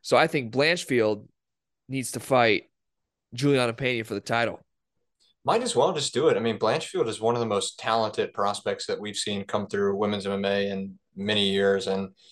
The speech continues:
Speaker 2: at this point, yeah, might as well move up. Just give her a shot. Why not?
Speaker 1: Yeah, I'm, I'm,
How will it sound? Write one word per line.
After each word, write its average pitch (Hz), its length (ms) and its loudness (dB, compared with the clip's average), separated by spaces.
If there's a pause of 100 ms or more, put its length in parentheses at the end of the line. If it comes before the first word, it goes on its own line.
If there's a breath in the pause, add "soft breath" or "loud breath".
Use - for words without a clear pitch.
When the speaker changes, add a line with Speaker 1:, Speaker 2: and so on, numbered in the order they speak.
(320 soft breath)
Speaker 2:
at 139 120 -4
this 233 120 -6
point, 254 320 -2 (220)
yeah, 214 340 0
might - 180 -2
as 120 120 0
well 139 320 2
move 120 200 2
up. 131 380 2
Just - 400 -10 (680)
give - 120 -10
her 135 100 0
a 120 40 -2
shot. - 380 0 (200)
Why 104 160 -2
not? 123 300 -6 (380)
Speaker 1:
Yeah, 170 280 2
I'm, 208 180 -2 (140)
I'm, 202 240 0